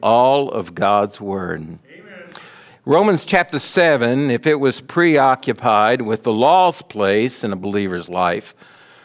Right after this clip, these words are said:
Speaker 1: Romans chapter eight has a preoccupation with the Spirit's work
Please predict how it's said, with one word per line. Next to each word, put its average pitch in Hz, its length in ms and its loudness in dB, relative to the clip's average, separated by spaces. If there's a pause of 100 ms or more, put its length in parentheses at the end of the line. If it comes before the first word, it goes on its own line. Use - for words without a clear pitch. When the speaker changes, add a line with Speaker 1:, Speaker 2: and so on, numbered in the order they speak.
(140)
Speaker 1:
Romans 135 440 0
chapter 123 460 -2
eight 143 440 0
has 110 360 -2
a 104 60 -2
preoccupation 117 1040 -2
with 110 160 -6
the 117 80 -4
Spirit's 127 680 -2
work 135 500 -4